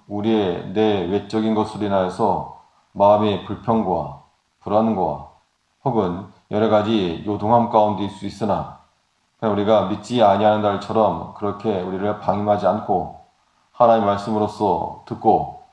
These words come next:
또 그 말씀을 우리 마음 가운데 묵상하여 숙성되어진 그 말씀이 그 말씀에서부터 지혜롭게 말하여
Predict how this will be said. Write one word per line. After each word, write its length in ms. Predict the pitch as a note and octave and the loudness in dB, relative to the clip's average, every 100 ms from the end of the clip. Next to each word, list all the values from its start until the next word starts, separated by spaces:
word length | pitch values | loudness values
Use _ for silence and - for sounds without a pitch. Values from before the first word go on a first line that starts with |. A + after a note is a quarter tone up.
| _ _ _ _ | _ _ _ _
또 140 | - | -14
그 120 | - | -4
말씀을 640 | A#2 G#2+ G#2 - G#2 G#2 F#2 | 2 2 2 -2 -2 -2 -2
우리 260 | G#2 A2+ | -2 0
마음 320 | A2 G#2 G#2+ A2 | 4 4 2 0
가운데 260 | G#2+ G#2 | 0 0
묵상하여 640 | F#2+ - A#2 G#2 F2 D#2+ - _ _ _ _ | -6 -2 0 0 -2 -8 -16 _ _ _ _
숙성되어진 760 | - C3 C#3 B2+ A#2 A2+ A2 A2 | -14 -4 0 2 4 2 2 0
그 60 | |
말씀이 720 | G2+ G2 G2 G#2+ G2+ F2 E2 - | 2 2 2 -6 -4 -6 -8 -10
그 80 | - | -2
말씀에서부터 1040 | A2 G#2+ G#2+ G#2+ G#2 G2+ F2+ A2 G2 F2+ | 2 2 0 -4 -2 -4 -2 0 0 0
지혜롭게 480 | F2+ - A2 G#2 A2+ | -4 -4 -2 -2 -2
말하여 520 | G2+ G2 G2+ F2 D#2+ | 2 2 2 0 -10